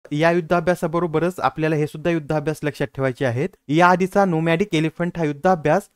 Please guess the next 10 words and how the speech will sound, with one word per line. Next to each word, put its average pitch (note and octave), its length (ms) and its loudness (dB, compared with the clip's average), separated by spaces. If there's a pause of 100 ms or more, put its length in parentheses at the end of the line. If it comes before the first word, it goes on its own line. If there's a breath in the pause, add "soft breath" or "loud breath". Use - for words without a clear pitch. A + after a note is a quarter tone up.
(180)
उलानबटर F3 560 0
येथे F3 200 -2
आयोजित D3 300 0
करण्यात C3+ 320 -2
आला C#3 140 0
होता C3+ 440 -4
आणि C3+ 180 -4
हा C3 100 -4
युद्धाभ्यास E3+ 600 0
भारत C#3+ 300 -2